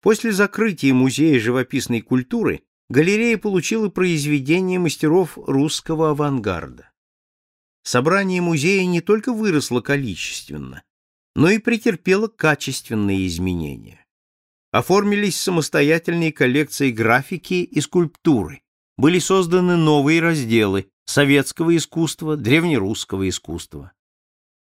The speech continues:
В настоящее время собрание Третьяковской галереи насчитывает более ста тридцати тысяч экспонатов,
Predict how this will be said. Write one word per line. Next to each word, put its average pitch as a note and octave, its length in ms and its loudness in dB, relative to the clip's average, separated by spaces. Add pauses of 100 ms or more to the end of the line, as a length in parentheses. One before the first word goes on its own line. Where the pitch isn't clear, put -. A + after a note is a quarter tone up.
В G2+ 100 -6
настоящее F3 680 0
время E3 280 0
собрание G#2 560 0
Третьяковской F2 720 -8
галереи F3+ 580 0 (220)
насчитывает F#3+ 640 2
более G3 420 2
ста - 260 0
тридцати D#3+ 640 -2
тысяч D3 500 -4
экспонатов, C3+ 800 -2